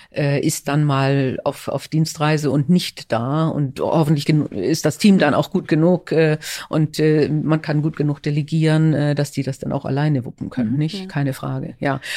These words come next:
Speaker 1: Aber gerade so längere, äh, Urlaubsphasen oder so, wo es dann vielleicht dann doch nicht ginge, das ist natürlich ein bisschen entspannter.
Speaker 3: Ja.
Speaker 1: Ja.
Speaker 2: Mhm.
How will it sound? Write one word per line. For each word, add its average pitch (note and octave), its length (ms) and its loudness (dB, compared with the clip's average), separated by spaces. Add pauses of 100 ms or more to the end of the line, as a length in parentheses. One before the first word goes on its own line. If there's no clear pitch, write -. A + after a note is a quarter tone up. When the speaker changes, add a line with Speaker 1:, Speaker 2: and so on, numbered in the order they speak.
Speaker 1:
Aber D#3+ 280 2
gerade E3 260 2
so D#3+ 100 0
längere, D#3+ 420 4 (140)
äh, C#3 160 -2
Urlaubsphasen D3+ 1000 0
oder C#3+ 180 0
so, D3 260 -2 (220)
wo D#3+ 60 0
es E3 80 2
dann D3+ 160 2
vielleicht C#3+ 320 -2
dann C#3+ 100 -2
doch F3 160 -4
nicht C#3 200 -4
ginge, C#3 320 2 (300)
das - 180 -4
ist - 160 -6
natürlich D#3+ 340 -4
ein D#3+ 80 -2
bisschen E3 240 -4
entspannter. D#3+ 640 -4 (320)
Speaker 3:
Ja. F#3+ 160 -6
Speaker 1:
Ja. - 240 -4
Speaker 2:
Mhm. A#3+ 220 -4